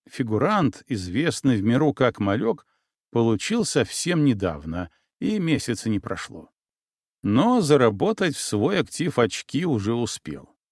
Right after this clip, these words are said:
Предполагалось использовать его однократно, а далее нужды в нем не видели. Нет, убивать особого смысла тоже не имелось.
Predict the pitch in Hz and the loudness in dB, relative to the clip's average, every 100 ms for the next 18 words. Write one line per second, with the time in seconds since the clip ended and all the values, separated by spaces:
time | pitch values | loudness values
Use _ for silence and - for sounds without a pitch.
0 | _ _ - - 101 - 101 101 180 233 | _ _ -8 -4 -2 0 0 2 2 4
1 | 220 160 - 135 - - 190 202 139 165 | 4 2 0 -4 -4 -4 -2 0 2 2
2 | 147 - 113 98 165 151 123 104 107 107 | 0 -2 -2 0 2 2 2 0 2 2
3 | 101 110 107 95 _ _ _ - 104 110 | 2 2 2 0 _ _ _ -2 0 2
4 | 214 220 208 185 147 101 95 202 135 160 | 2 2 0 4 2 2 -2 -2 0 0
5 | 165 151 104 92 95 98 98 95 - _ | 2 4 2 2 0 2 2 0 -2 _
6 | _ _ _ _ - 190 156 110 117 110 | _ _ _ _ -4 2 2 2 2 2
7 | 101 202 196 120 110 185 170 147 117 156 | 4 2 2 0 -2 -2 2 2 2 -2
8 | 196 - 151 - 175 113 107 98 92 82 | -4 0 0 2 0 2 2 4 2 -2
9 | 73 95 - - | -8 -14 -16 -16